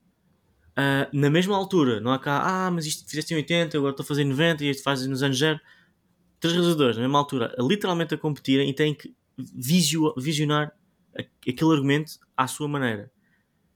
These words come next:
E até pode não haver um vencedor, mas acho, acho que seria uma experiência tão rica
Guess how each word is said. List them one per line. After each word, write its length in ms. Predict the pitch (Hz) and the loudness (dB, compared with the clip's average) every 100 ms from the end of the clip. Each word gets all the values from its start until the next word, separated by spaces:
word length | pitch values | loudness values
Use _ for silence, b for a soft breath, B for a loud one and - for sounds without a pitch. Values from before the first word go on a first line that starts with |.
| _ _ - | _ _ -6
E 340 | 208 180 131 - _ - | -2 -2 -4 -10 _ -12
até 180 | - 208 | -8 -6
pode 180 | 214 | -2
não 80 | 196 | -2
haver 100 | 170 | 0
um 40 | 180 | 0
vencedor, 520 | 175 170 147 120 - | 0 -2 0 0 -2
mas 140 | 127 139 | -6 -4
acho, 200 | 151 - _ _ _ | -4 -8 _ _ _
acho 180 | 135 - | -6 -4
que 60 | - | -2
seria 140 | 170 | 0
uma 80 | 156 | 0
experiência 340 | 151 143 131 - | 0 -2 -4 0
tão 120 | 185 | 0
rica 420 | 151 139 143 | 2 0 -2